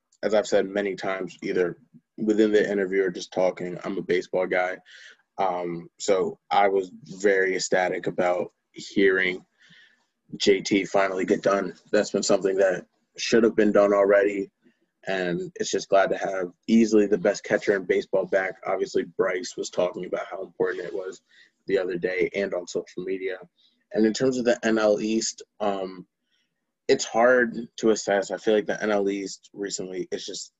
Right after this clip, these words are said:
as the Phillies been getting good, the rest has been getting good. The Braves have all the young talent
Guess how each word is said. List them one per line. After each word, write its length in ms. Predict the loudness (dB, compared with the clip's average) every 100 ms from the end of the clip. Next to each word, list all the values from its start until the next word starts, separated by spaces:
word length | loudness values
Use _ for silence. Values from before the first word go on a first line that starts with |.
| _
as 200 | -2 -2
the 100 | -2
Phillies 340 | -4 -2 -2 -2
been 140 | -4
getting 260 | -4 -6 -6
good, 320 | -8 -8 -8
the 120 | -8
rest 260 | -6 -6 -8
has 160 | -12
been 160 | -10 -8
getting 260 | -8 -8 -4
good. 300 | -4 -4 -10 _ _ _ _ -8
The 80 | -4
Braves 420 | -2 0 -2 -4
have 180 | -6 -6 -12
all 240 | -10 -8
the 120 | -8 -8
young 280 | -10 -12
talent 560 | -14 -14 -14 -14 -16 -16